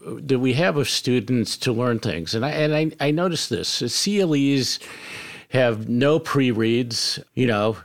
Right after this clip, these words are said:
there's nothing that, that keeps attendees, you know, they don't really feel the need to stay in their seat. Uh, there's no follow-up, there's no quizzes, there's no testing.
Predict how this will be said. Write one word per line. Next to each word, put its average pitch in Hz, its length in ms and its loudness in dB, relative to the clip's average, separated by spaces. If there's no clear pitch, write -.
there's 120 420 0
nothing 151 480 2
that, 120 260 0
that 113 220 0
keeps - 360 0
attendees, 113 840 0
you 120 200 -2
know, 95 300 0
they 135 140 0
don't 131 240 0
really 117 300 2
feel 117 240 0
the 104 120 -2
need 107 260 2
to 98 60 -2
stay 120 280 0
in 104 80 0
their 101 140 0
seat. 117 640 -4
Uh, 104 240 0
there's 104 200 -4
no 147 100 2
follow-up, 123 580 2
there's 95 240 0
no 107 100 -2
quizzes, 131 600 0
there's 90 260 -4
no 107 140 -2
testing. 127 640 0